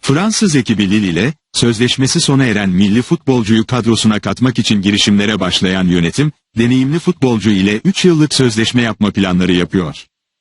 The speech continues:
Birçok talibi olan yirmi yedi yaşındaki Yusuf Yazıcı'nın da,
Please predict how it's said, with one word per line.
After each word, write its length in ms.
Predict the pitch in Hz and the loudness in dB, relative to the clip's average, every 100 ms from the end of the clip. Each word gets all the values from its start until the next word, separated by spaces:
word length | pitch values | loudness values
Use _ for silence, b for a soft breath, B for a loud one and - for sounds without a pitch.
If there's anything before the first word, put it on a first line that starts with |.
| _ _ - | _ _ 0
Birçok 440 | 135 226 208 190 - | 2 2 2 -2 0
talibi 380 | 127 117 107 | -2 0 2
olan 300 | 117 101 101 | 2 0 0
yirmi 280 | 90 95 101 | 0 2 2
yedi 200 | 110 107 | 2 2
yaşındaki 520 | 156 131 110 104 - | 2 2 2 0 0
Yusuf 340 | 101 95 131 - | 0 0 -2 0
Yazıcı'nın 520 | 101 92 98 107 98 | -2 0 0 0 0
da, 160 | 95 | -2